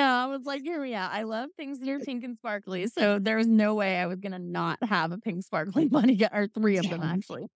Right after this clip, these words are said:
Speaker 2: So,
Speaker 1: Iconic.
Speaker 2: thinking about, like, this current version of Carol with the all pink everything and the custom money guns,
Speaker 1: <laughs>
Speaker 2: what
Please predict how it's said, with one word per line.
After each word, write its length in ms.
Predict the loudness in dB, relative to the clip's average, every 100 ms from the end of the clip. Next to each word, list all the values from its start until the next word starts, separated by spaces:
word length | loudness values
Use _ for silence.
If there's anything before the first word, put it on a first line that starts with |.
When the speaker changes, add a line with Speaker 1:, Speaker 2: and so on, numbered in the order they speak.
| _ _ _ _ _ -8 -8 -10 _ _
Speaker 2:
So, 20 | 2
Speaker 1:
Iconic. 520 | 4 4 4 2 -2 _ _ _ _ _ 0
Speaker 2:
thinking 440 | 4 4 2 0 2
about, 720 | 0 0 2 2 2 2 0 -2
like, 180 | -4 -4 -2
this 300 | -2 -2 -14 _ _
current 560 | 2 4 6 6 4 2 2
version 340 | 2 2 2
of 140 | 0 -2
Carol 460 | 0 2 4 2
with 180 | 0 -2 -4
the 160 | -4 4
all 200 | 4 4
pink 280 | 0 -4 0
everything 420 | 0 0 -2 -6 -6
and 100 | -6
the 60 |
custom 520 | -4 -4 -4 -2 2
money 320 | 4 4 4 0
guns, 440 | -4 -4 -2 0 0 -4 -20 -16 -18 _ _ _ _ _
Speaker 1:
<laughs> 280 | _ _ -6
Speaker 2:
what 540 | 2 4 6 6 4